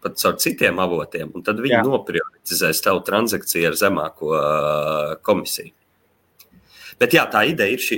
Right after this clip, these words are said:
Speaker 1: šos blokus šobrīd būvē mining pooli, tāpēc, teiksim, kad mēs skatāmies tos, eh,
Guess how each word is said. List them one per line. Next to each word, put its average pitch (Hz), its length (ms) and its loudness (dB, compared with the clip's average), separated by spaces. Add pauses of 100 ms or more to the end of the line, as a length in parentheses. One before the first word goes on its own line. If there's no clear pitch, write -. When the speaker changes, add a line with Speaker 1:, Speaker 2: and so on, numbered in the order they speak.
Speaker 1:
šos - 340 -6
blokus - 600 -2
šobrīd 107 560 -4
būvē 113 320 0
mining 113 420 0
pooli, 127 480 -2
tāpēc, 98 400 -2
teiksim, 87 320 -4
kad 90 160 -6
mēs 90 240 -2
skatāmies 87 500 0
tos, 85 280 0 (100)
eh, 82 220 2